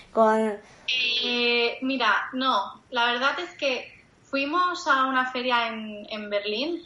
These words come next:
Speaker 2: Thrift, Thrift Showroom, que era una feria que tenía una parte de moda sostenible, y nos pusieron, nos pusieron allí. Y, mm, fue la primera vez, no sé qué año era esto, me parece que en el dos mil,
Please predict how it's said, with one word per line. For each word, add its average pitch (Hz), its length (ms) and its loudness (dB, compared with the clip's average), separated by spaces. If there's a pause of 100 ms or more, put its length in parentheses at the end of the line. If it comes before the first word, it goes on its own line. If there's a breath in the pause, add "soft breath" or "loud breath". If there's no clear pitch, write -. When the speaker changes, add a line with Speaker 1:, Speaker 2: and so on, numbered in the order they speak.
(180)
Speaker 2:
Thrift, 226 320 -6
Thrift 233 180 -4
Showroom, 226 560 0 (400 loud breath)
que - 80 -6
era 226 120 4
una 247 200 2
feria 220 760 4
que 226 80 -10
tenía 226 220 -2
una 247 180 4
parte 233 260 2
de 220 80 -4
moda 220 220 0
sostenible, 220 800 -6
y 214 40 -12
nos 202 160 -2
pusieron, 208 520 -2
nos 208 120 -8
pusieron 214 360 -4
allí. 226 440 -2 (540 loud breath)
Y, 262 360 0
mm, 226 360 -6 (560)
fue 302 220 4 (200)
la 240 200 2
primera 277 360 -2
vez, 370 260 -4 (200)
no 233 140 -14
sé 262 140 -14
qué 233 80 -6
año 202 160 -4 (160)
era 185 220 2
esto, 196 340 -2
me 190 80 -2
parece 202 280 0
que 294 60 0
en 247 80 0
el 214 120 -2
dos 208 180 0
mil, 226 280 -4